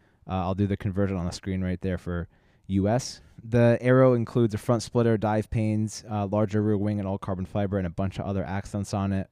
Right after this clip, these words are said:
I love that wing, dude. It's not overkill in any way. It suits the car so well. Um, the car is a three point eight twin turbo. I put V nine.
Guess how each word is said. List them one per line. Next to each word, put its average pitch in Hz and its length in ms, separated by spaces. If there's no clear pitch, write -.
I 92 300
love 101 300
that 80 200
wing, 90 260
dude. 85 180
It's 82 160
not 98 180
overkill 95 400
in 90 60
any 90 140
way. 90 160
It 80 120
suits - 280
the 87 80
car 90 200
so 95 220
well. 87 340
Um, 92 480
the - 80
car 147 120
is 117 100
a 110 60
three 135 200
point 131 220
eight 120 100
twin 123 200
turbo. 117 580
I - 60
put 147 220
V 110 240
nine. 95 420